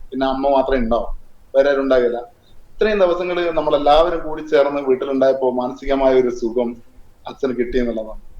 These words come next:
ഏറ്റവും വലിയ, ആ, നമ്മുടെ അസുഖം ശരിക്കും പറഞ്ഞാല് മനസ്സിന്റെ അസുഖമാണ്. മനസ്സിന് സന്തോഷവും ഇതൊക്കെ ഉണ്ടായിക്കഴിഞ്ഞാല്, ഏ, എല്ലാം ഒത്തുവരും, പിന്നെ ഒരു അസുഖം ഉണ്ടാകില്ല എന്നുള്ളതാണ് പരിമിതിക്കുള്ളിൽ നിന്നുകൊണ്ട് പറയുന്നത്.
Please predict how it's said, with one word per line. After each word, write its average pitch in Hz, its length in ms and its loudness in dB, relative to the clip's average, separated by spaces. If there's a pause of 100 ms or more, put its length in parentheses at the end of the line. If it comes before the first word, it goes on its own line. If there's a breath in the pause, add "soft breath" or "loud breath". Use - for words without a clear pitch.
(260)
ഏറ്റവും 170 320 0
വലിയ, 165 220 2
ആ, - 500 -6
നമ്മുടെ 151 240 2
അസുഖം 156 380 0
ശരിക്കും 165 360 2
പറഞ്ഞാല് 156 420 0 (400)
മനസ്സിന്റെ 156 360 0
അസുഖമാണ്. 127 580 -4
മനസ്സിന് 131 400 -4 (260)
സന്തോഷവും 151 760 0
ഇതൊക്കെ 143 220 -2
ഉണ്ടായിക്കഴിഞ്ഞാല്, 135 760 2 (420)
ഏ, 127 60 -2 (480)
എല്ലാം 139 300 2
ഒത്തുവരും, 135 520 0
പിന്നെ 135 200 -2
ഒരു 131 100 4
അസുഖം 143 280 0
ഉണ്ടാകില്ല 135 400 2
എന്നുള്ളതാണ് 127 420 0
പരിമിതിക്കുള്ളിൽ 160 1040 0
നിന്നുകൊണ്ട് 135 300 0
പറയുന്നത്. 117 280 0